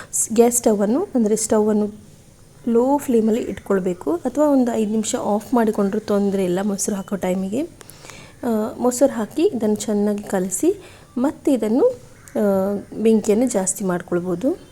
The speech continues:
ಈ ಥರ ಜಾಸ್ತಿ ಬೆಂಕಿಯನ್ನು ಜಾಸ್ತಿ ಮಾಡ್ಕೊಂಡ ನಂತರ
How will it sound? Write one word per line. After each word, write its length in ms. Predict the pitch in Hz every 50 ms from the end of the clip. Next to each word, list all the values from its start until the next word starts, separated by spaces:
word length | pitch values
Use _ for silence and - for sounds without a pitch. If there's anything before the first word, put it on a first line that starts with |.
| - - - - - - - - - - - - - - - - - - - - - - - - - - - - - - - - - - - - - - - - - - - - - - - - - - - - - - - -
ಈ 60 | 240
ಥರ 200 | 220 - 233 220 233 320 415 403 - - - - - - - - - -
ಜಾಸ್ತಿ 480 | 226 226 214 - - - 247 233 - - - - 240
ಬೆಂಕಿಯನ್ನು 520 | 208 202 214 208 214 - 226 214 202 202
ಜಾಸ್ತಿ 380 | 190 190 185 196 - - - 233
ಮಾಡ್ಕೊಂಡ 460 | 214 190 175 - - - 196 190 185
ನಂತರ 220 | 185 190 - 262